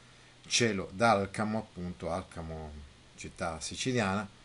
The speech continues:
anche se in realtà poi appunto la tematica che lui, eh, tratta in questa poesia è una tematica decisamente comico-realistica, appunto, e quindi diversa rispetto alla prospettiva dei poeti di corte.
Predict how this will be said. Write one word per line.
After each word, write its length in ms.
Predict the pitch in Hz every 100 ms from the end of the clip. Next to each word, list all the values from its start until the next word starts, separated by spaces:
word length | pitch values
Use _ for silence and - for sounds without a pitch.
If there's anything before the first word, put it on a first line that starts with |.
| - - - - -
anche 360 | - 123 123 143
se 360 | - 139 117 -
in 180 | - 110
realtà 520 | 127 151 143 110 113
poi 520 | 117 98 104 101 90 90
appunto 380 | 85 98 -
la 100 | 90
tematica 640 | 90 123 95 85 90 92 82
che 100 | 90
lui, 560 | 92 92 87 82 80 - - - - - -
eh, 340 | - 95 82 82
tratta 480 | - 117 95 - 123
in 100 | 101
questa 280 | 80 92 104
poesia 640 | - 135 98 82 104 95
è 20 | 87
una 160 | 90
tematica 840 | 92 113 78 80 - - 87 78 78 76 - -
decisamente 760 | 80 90 - 92 82 80 - 95
comico-realistica, 1200 | - 87 90 92 98 95 87 78 78 - 78 82
appunto, 580 | 78 78 80 78 87 73 - - - -
e 100 | -
quindi 300 | 101 110 95
diversa 520 | 95 120 101 87 - 98
rispetto 440 | 90 - 98 -
alla 100 | 85
prospettiva 760 | - 98 - 110 - 92 87
dei 140 | 87 95
poeti 380 | - 92 80 80
di 120 | 85
corte. 640 | - 73 - - 90 -